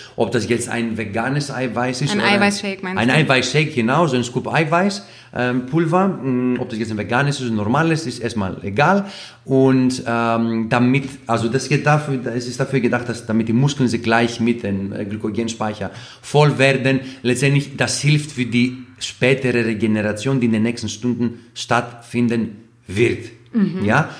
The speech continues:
Speaker 1: bezüglich jetzt auf Sport. Danach ist wichtig, wenn du jetzt nach Hause gehst und ist das Essen vorbereitet, das Abendessen oder egal was, ähm,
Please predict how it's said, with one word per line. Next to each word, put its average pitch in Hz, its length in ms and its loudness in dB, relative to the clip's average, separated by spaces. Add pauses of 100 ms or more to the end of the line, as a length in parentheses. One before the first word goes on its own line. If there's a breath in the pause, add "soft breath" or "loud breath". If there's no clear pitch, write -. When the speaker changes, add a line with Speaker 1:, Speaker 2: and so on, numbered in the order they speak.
(220 loud breath)
Speaker 1:
bezüglich 135 540 0
jetzt 127 260 -2
auf 117 320 -6
Sport. - 560 -8 (420 loud breath)
Danach 139 460 4 (840)
ist 120 200 -2
wichtig, 127 340 -2
wenn 120 140 0
du 113 120 -2
jetzt 104 200 -2
nach 92 160 -8
Hause 165 300 2
gehst 175 440 0
und 117 240 2
ist 104 160 -4
das 101 100 -6
Essen 143 300 -2
vorbereitet, 110 640 -2
das 95 140 -10
Abendessen 117 580 -2
oder 80 80 -8
egal 113 380 0
was, 156 200 0 (480 loud breath)
ähm, 107 880 2